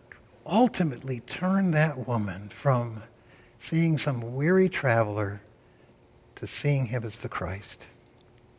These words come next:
Her words are, "Come see a man who told me all that I ever did." It's Jesus' knowledge, intimate knowledge of her,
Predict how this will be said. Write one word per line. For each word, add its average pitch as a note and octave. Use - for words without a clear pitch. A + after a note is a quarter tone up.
Her C3+
words C#3
are, A2+
"Come A3+
see G#3
a G3+
man B2+
who C#3+
told D3+
me C#3+
all D3+
that A#2
I A#2
ever A2+
did." -
It's -
Jesus' F3
knowledge, C3
intimate F3+
knowledge C#3+
of A#2+
her, G2